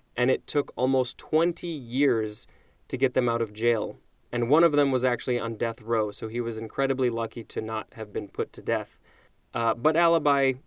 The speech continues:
you know, obviously came into my head because, if I remember correctly, they had alibis, uh, for their whereabouts during, uh, when the crime was committed. And for some reason,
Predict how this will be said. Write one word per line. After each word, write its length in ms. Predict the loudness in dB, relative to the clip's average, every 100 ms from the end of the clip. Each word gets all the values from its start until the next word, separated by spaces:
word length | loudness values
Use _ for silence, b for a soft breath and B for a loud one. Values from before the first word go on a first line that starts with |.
| _
you 80 | 0
know, 120 | 2
obviously 420 | 0 -2 -2 -2
came 240 | 0 0 0
into 180 | -4
my 160 | -6 -6
head 280 | -4 -4 -4
because, 560 | -10 -4 -4 -2 -4 b b b -4
if 180 | 0 4
I 60 |
remember 420 | 4 4 2 2
correctly, 560 | 0 0 0 2 0 0 -10 _
they 300 | -8 0 0
had 260 | 2 0 0
alibis, 800 | -2 -2 -2 -2 -2 -2 -4 -8 b b b b -2
uh, 240 | 0 -2
for 420 | 0 2 2 2
their 240 | 2 2 2
whereabouts 640 | 2 2 2 -2 -2 -6
during, 560 | -4 0 2 0 -2 -6
uh, 160 | -6 -6
when 260 | -2 0 0
the 60 |
crime 500 | 0 0 0 0 -4 -6
was 200 | -6 -4
committed. 500 | -4 0 2 0 -2 b b b b -4
And 480 | 0 2 0 -2 0
for 140 | 0
some 280 | 2 2 2
reason, 540 | 2 2 0 0 -2